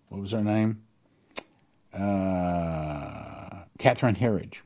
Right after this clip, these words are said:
Good for you, Catherine. She goes on to say, "A black swan is a negative, unpredictable event that has devastating, far-reaching consequences."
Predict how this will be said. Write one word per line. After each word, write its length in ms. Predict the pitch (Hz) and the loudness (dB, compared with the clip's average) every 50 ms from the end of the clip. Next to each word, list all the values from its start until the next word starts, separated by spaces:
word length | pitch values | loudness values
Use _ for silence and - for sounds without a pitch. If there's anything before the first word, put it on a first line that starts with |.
| _ _ - - | _ _ -8 0
Good 180 | - 139 131 - | 2 2 2 4
for 80 | 147 | 2
you, 80 | 131 104 | 2 2
Catherine. 460 | - - 87 80 - - 85 95 104 - _ _ _ _ _ - - - - - - - - - _ - _ _ - | 4 2 0 0 -2 -6 -8 -8 -8 -10 _ _ _ _ _ -20 -20 -20 -20 -20 -20 -20 -20 -20 _ -20 _ _ -2
She 160 | - - 160 | 6 10 12
goes 220 | 160 196 196 - | 12 12 12 12
on 160 | 208 196 185 | 12 12 10
to 60 | 170 151 | 8 8
say, 160 | - 180 160 | 8 8 8
"A 60 | 147 | 10
black 300 | 143 175 170 170 - - | 10 10 8 8 6 -2
swan 400 | - - 151 123 107 104 110 120 | 2 6 6 8 8 6 4 2
is 180 | 120 120 - - | 2 -2 2 4
a 40 | |
negative, 560 | 127 127 135 151 160 156 165 160 160 160 147 - - | 4 6 6 8 8 8 8 6 6 4 2 2 4
unpredictable 680 | 131 156 156 - 170 156 156 143 - - 156 151 147 - | 6 6 6 6 6 4 4 2 4 4 6 6 6 6
event 400 | - 135 131 127 107 107 117 - - _ _ _ _ _ _ - | 6 6 8 8 6 6 2 0 -6 _ _ _ _ _ _ 6
that 140 | 147 139 120 | 8 8 10
has 200 | 139 139 113 107 | 8 6 6 8
devastating, 600 | 127 151 156 151 143 - - 151 147 147 143 127 | 8 8 8 8 6 6 6 6 8 8 8 8
far-reaching 580 | - - 135 135 131 123 123 117 - - 123 | 8 10 10 10 10 8 6 4 4 0 0
consequences." 800 | - - 165 147 - - 107 - - 92 - - - 98 - - | 2 4 4 4 4 2 -2 0 0 -2 -2 -2 -12 -16 -16 -18